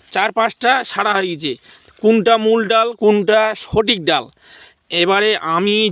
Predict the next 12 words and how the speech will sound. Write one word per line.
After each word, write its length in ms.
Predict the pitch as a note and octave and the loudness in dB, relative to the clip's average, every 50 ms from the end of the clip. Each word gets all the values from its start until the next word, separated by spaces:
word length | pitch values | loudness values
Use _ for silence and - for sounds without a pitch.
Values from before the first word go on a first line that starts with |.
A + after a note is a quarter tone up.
| D3 D#3 | -2 -4
যদি 300 | F#3 F#3+ D#3+ F3+ G3+ G#3 G#3+ - - F3 | -4 -4 -2 0 0 0 0 0 0 0
এগুলো 260 | F3 E3+ F3+ G3 G#3 G#3 | 0 0 2 4 4 4
ডাল, 520 | F#3+ D#3 D#3+ E3 E3 F3 F#3 F3+ E3 E3 F#3+ A3+ G4+ - _ _ _ _ _ _ _ _ _ | 4 2 0 0 2 2 2 2 0 0 -2 -4 -6 -10 _ _ _ _ _ _ _ _ _
প্রতিটা 520 | - F3+ G3+ G3 - A#3+ A#3 F3+ A3 A#3 A#3+ A#3+ A#3+ | 0 2 2 2 2 0 0 2 2 4 4 2 2
ডালে 280 | F#3 G3 F#3 F#3+ G#3+ A#3 A3+ | 0 -2 0 0 0 0 0
যদি 160 | G3+ F3+ G#3 | 0 0 2
আমি 200 | G3+ G3 G#3 G#3+ G3 F#3+ | 2 2 2 2 2 2
রাখি, 240 | F3+ E3 - E3+ C#3 - - _ _ _ _ _ _ _ _ _ - | 0 -2 -6 -8 -8 -8 -12 _ _ _ _ _ _ _ _ _ -4
তাহলে 240 | D#3 E3 F3+ G3+ A3 A3+ - - G#3 | -2 0 2 4 4 2 4 2 0
এই 60 | G#3+ | 2
যে 120 | F#3+ A3 A3 F3+ - | 2 0 0 0 0
ফুল 180 | - G3+ A3 | 0 2 4